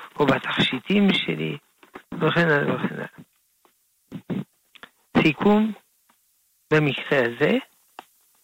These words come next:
האישה היא הצודקת, והבעל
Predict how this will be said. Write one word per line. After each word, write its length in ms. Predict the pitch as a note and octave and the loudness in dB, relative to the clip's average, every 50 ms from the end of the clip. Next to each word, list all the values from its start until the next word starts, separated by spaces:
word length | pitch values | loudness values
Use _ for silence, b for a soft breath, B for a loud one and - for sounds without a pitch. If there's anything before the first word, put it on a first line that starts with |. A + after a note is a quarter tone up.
| _ _ - - | _ _ -20 -14
האישה 640 | - - E3+ D#3+ D3+ C#3 B2 - - - E2+ E2+ F3 F#3+ - - _ _ - - _ _ _ - - _ _ - | -4 0 2 4 4 4 2 0 0 2 2 2 0 -2 -4 -10 _ _ -20 -20 _ _ _ -20 -20 _ _ 0
היא 140 | F3 D#3+ D3+ | 2 4 4
הצודקת, 720 | C#3+ - - - C3+ A#2+ B2+ C3+ D3 - - G#3 A3+ A3+ - - - F3+ - - - - _ _ _ _ _ _ _ _ _ _ _ _ - - - | 4 2 0 0 2 2 2 0 -2 -2 -2 -2 -2 -2 -2 -4 -4 -4 -6 -10 -20 -20 _ _ _ _ _ _ _ _ _ _ _ _ -14 -4 0
והבעל 540 | - C#3+ D3 D#3+ F3+ F#3 F3 D#3+ D#3 E3+ | 2 2 4 4 4 4 4 4 2 0